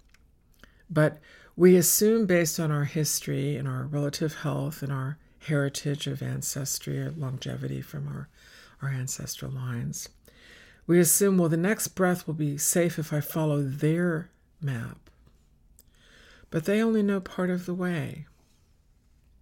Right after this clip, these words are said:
And the way they know has been crafted in their lives through their dedicated work and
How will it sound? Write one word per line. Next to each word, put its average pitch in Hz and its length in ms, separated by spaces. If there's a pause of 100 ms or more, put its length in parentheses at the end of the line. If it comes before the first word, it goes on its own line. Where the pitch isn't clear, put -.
(600)
And 170 140
the 180 80
way 190 220
they 208 180
know 147 280
has - 380 (1080)
been 135 400 (260)
crafted 147 600 (340)
in 139 120
their 135 200
lives 147 560
through 143 160
their 139 220
dedicated 135 720
work 147 260
and 131 260